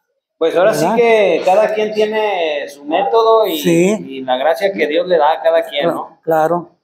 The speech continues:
Speaker 1: Este, porque hay quien puede volarlas
Speaker 2: Una
Speaker 1: dos horas
Speaker 2: hora, dos horas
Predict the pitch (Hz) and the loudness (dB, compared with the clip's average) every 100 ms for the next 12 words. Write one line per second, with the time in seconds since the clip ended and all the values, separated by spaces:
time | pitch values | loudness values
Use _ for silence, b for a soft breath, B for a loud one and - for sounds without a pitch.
0 | _ 123 120 - 127 123 120 117 107 101 | _ -6 -6 -8 -4 -2 -2 -4 -8 -14
1 | - 127 143 151 151 175 170 160 139 165 | -14 -6 -4 -4 -4 -4 -4 -2 0 0
2 | 165 165 151 160 165 175 165 196 190 214 | 2 2 0 0 0 0 0 0 0 0
3 | 196 180 202 247 240 220 226 240 262 254 | 0 2 2 2 0 0 -2 -2 0 -2
4 | - - | -4 -14